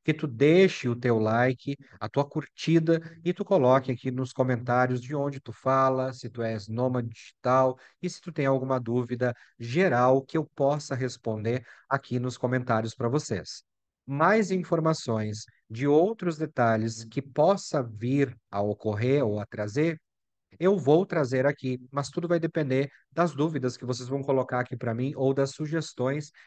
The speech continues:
de novos vídeos sobre esse tema. Esse vídeo mesmo era pra ser super rápido,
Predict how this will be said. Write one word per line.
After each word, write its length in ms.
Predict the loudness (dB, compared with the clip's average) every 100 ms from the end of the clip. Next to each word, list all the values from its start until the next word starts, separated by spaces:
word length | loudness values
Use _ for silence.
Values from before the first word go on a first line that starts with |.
| _
de 120 | -2
novos 420 | 2 4 2 0
vídeos 380 | -2 -4 -4 -4
sobre 260 | 0 0 0
esse 160 | -2
tema. 400 | -4 -4 -4 -6 -14 -20 _
Esse 220 | -4 -2 2
vídeo 220 | 2 2
mesmo 280 | 0 2 2
era 120 | 2
pra 140 | 0
ser 180 | 0 -2
super 340 | -2 -6 -4
rápido, 600 | -2 -4 -6 -2 0 0